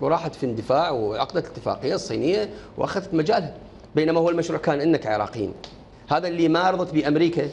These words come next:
وحاولت أن تزج ال-، ال-، الأذرع مالتها،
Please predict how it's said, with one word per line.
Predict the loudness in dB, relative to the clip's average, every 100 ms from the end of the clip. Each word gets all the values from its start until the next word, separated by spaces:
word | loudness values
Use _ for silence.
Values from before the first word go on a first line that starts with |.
| -10 -20 -20 -6
وحاولت | 0 0 0 -2 -2 0 0 0 -4 -2
أن | -2
تزج | 2 0 0 -10 -18 -20 -20 -20 -20 -20 -6 -2
ال-، | 2
ال-، | 2 0 -2 -2
الأذرع | 0 2 2
مالتها، | 2 0 0 0 0